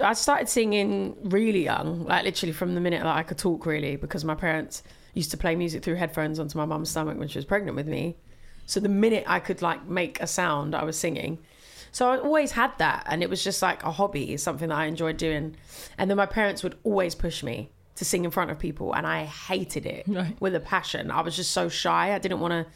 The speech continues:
Speaker 1: sing in front of anyone. It was, like, my secret passion that I didn't wanna share. And then they encouraged me and supported me, and I started going to, like, after school clubs and just performing, like, in my local area and things like that. And then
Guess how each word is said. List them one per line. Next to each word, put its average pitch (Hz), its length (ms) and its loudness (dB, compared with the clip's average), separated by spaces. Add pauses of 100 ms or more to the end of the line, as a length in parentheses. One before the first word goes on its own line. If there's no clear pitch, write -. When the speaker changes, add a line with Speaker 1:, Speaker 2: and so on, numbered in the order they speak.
(240)
Speaker 1:
sing 277 240 2
in 247 60 -2
front - 180 0
of 160 60 -2
anyone. 156 260 -2
It 151 40 -2
was, 170 120 -2
like, 165 160 0
my 170 100 0
secret 185 540 -2
passion 170 480 -2
that 143 60 0
I 147 80 0
didn't 175 200 -2
wanna 160 140 -2
share. 165 340 0 (600)
And 208 160 2
then 208 100 4
they 214 320 4
encouraged 254 540 2
me 226 260 4
and 175 140 -4
supported 170 400 0
me, 175 260 0 (400)
and 185 80 2
I 180 40 0
started 180 260 0
going 180 160 2
to, 180 100 -4
like, 170 140 2
after 170 260 -2
school 226 300 0
clubs 196 760 2
and 151 300 -2 (440)
just - 300 -2
performing, 220 800 0
like, 160 180 0
in 170 60 2
my 175 100 2
local 175 320 2
area 165 380 2
and 160 80 -2
things 160 220 -2
like 151 140 2
that. 156 220 2
And 160 140 0
then 156 300 0